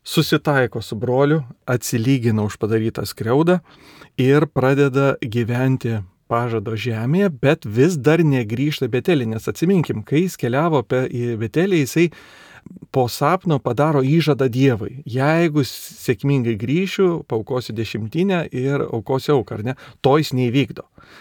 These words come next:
Ne? Tai mes dar laukiam baig-, užbaigimo ir šitam skyriui mes pamatysim tą ciklo užbaigimą. Tačiau iki to įvyksta mums svarbus įvykiai, tai yra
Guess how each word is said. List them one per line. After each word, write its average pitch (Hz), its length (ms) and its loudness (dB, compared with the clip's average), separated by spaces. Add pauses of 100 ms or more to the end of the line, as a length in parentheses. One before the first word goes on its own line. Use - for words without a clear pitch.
(180)
Ne? 127 140 -2
Tai 120 160 -2
mes 139 260 2
dar 123 120 0
laukiam 117 420 0
baig-, 104 180 -2 (320)
užbaigimo 120 640 0
ir 131 80 -4
šitam - 240 -6
skyriui 117 320 -4
mes 104 180 -6
pamatysim 107 600 -8 (120)
tą 117 140 -10
ciklo - 320 -6
užbaigimą. 117 580 -2 (460)
Tačiau 180 400 4
iki 139 120 0
to 170 400 4
įvyksta 127 520 0
mums 127 240 0
svarbus 120 360 -2
įvykiai, 123 520 -2
tai 120 240 -2
yra 117 240 0